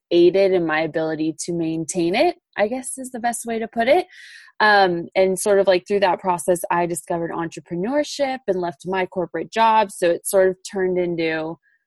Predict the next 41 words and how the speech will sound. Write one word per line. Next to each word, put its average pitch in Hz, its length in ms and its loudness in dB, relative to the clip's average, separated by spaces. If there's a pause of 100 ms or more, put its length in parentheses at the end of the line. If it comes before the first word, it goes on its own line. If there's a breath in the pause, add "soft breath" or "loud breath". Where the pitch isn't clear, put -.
(160)
an 185 140 2 (100)
awesome, 190 800 2 (120)
um, 160 540 0 (240)
experience 180 560 0
for 180 140 0
me. 170 360 -2
So 170 500 2 (460 loud breath)
my 190 300 2
businesses 180 680 0
really 170 240 2
are 165 100 -2
to 170 100 -6
support 165 440 -6
women 165 320 -4
going 156 240 -4
through 151 160 -6
the 156 120 -2
exact 151 380 -6
same 151 240 -8 (100)
thing. 170 360 -4
So 165 420 0
whether 160 360 0
that's, - 560 -4
you 175 140 -2
know, 151 340 -2
you're 160 540 -2
leaving 165 320 2
a 156 120 -4
job 185 560 4
or 175 120 4
leaving 160 300 0
a 156 40 -8
relationship 180 720 -2
or 165 120 -4
whatever 165 320 -2
it 165 100 -6
might 165 220 -6
be 165 200 -2
to 160 100 -2
get 156 240 -4
you, 160 340 0